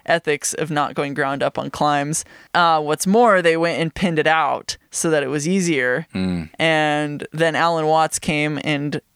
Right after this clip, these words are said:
Speaker 1: did it second try, placing all the gear on lead, hoping that, like, doing it in the better style would appease the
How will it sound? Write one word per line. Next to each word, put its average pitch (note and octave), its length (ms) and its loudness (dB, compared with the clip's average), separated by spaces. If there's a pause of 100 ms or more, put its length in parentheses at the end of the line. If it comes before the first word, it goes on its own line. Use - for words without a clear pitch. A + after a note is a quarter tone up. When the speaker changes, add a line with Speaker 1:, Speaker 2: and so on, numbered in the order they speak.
(120)
Speaker 1:
did D#3 160 2
it D3+ 120 -2
second E3+ 340 -2
try, C#3 340 0
placing D#3 380 -4
all C#3+ 100 0
the C#3+ 80 -4
gear C#3+ 480 -2
on C#3 180 -4
lead, D#3 400 -4 (520)
hoping E3 580 -2
that, D3+ 340 -2
like, D3 220 -2
doing E3+ 240 2
it D#3 120 -2
in D#3+ 80 -2
the C#3+ 80 -2
better C#3+ 220 0
style D3 640 -2 (240)
would D3+ 180 0
appease D#3 720 -4 (300)
the D3 280 -4